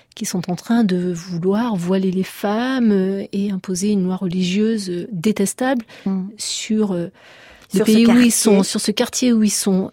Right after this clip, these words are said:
Speaker 1: Et vous, vous êtes la mère de cette famille d'opposants, de résistants.
Speaker 2: Hmm.
Speaker 1: Euh, et elle meurt à la fin.
Speaker 2: Ah oui. C'est la première fois que je meurs au théâtre, d'ailleurs.
Speaker 1: C'est vrai ?
Speaker 2: Ouais, ouais. Ouais, ouais. Et c'était, euh, la première fois qu'on l'a répété, je pense que Simon et moi, on a pleuré.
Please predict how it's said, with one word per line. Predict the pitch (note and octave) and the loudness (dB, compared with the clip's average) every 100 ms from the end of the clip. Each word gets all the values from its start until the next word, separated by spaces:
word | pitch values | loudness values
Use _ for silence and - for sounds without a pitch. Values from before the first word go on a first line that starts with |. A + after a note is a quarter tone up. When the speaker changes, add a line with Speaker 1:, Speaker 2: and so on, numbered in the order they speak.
| - | -2
Speaker 1:
Et | F#3+ | 0
vous, | F#3+ C#4+ | 2 2
vous | A3 G#3+ | 2 2
êtes | A3 | 0
la | G#3 | 2
mère | F#3+ A3+ C#4 A#3 | 4 4 4 2
de | F#3+ | 0
cette | - F#3+ | -4 -6
famille | - F#3+ G#3+ | -2 2 2
d'opposants, | F#3 F#3 F#3 G3 B3 G#3+ | 0 -2 -2 2 2 2
de | F3+ | 4
résistants. | G3+ G3+ G#3 A#3+ G#3 | 2 2 -2 -2 -2
Speaker 2:
Hmm. | G3+ G#3+ - - - - | -2 -6 -14 -18 -20 -10
Speaker 1:
Euh, | G#3 G#3 D4+ _ - | -8 -6 -8 _ 2
et | |
elle | A3 G#3+ | 4 6
meurt | C#4 B3+ G3 | 6 4 0
à | |
la | F3 | -6
fin. | - F#3+ F#3+ _ _ _ _ _ _ | -6 -8 -8 _ _ _ _ _ _
Speaker 2:
Ah | E3 D3 | -4 0
oui. | D3 D#3+ - _ | -2 -2 -8 _
C'est | - | -2
la | G#3+ | 0
première | C4+ C#4 C4 | 2 2 0
fois | F4+ | 0
que | E4+ | 0
je | F#3+ | 2
meurs | G3+ | 2
au | F3+ | 0
théâtre, | E3+ F3 E3 | 2 2 2
d'ailleurs. | D3+ C3+ B2+ | 0 0 2
Speaker 1:
C'est | A#3 | 0
vrai ? | A3 C#4 - | 0 0 2
Speaker 2:
Ouais, | G3 G#3 | 4 4
ouais. | E3 - _ _ _ _ - | 2 -2 _ _ _ _ -2
Ouais, | G3 | 0
ouais. | E3+ - - - - - - | 0 -4 -12 -20 -20 -18 -4
Et | - | -2
c'était, | G3+ F#3+ G#3+ G#3+ | -2 0 4 6
euh, | G3 F#3+ F3+ E3+ E3 - - _ - | 6 4 4 2 0 -4 -20 _ -4
la | G3 | -2
première | A#3 D4 C#4 | 2 2 2
fois | - | 0
qu'on | A3+ A3+ | 0 2
l'a | A3 | 4
répété, | F#3+ F3 F#3 A3+ | 2 0 -2 -2
je | E4 | -4
pense | - B3 | 0 -2
que | - | 0
Simon | A3 G#3 F#3+ | 0 2 4
et | F3+ | 4
moi, | F#3+ G4 | 2 0
on | F4 | -2
a | |
pleuré. | - F#3 F3 | -2 0 -2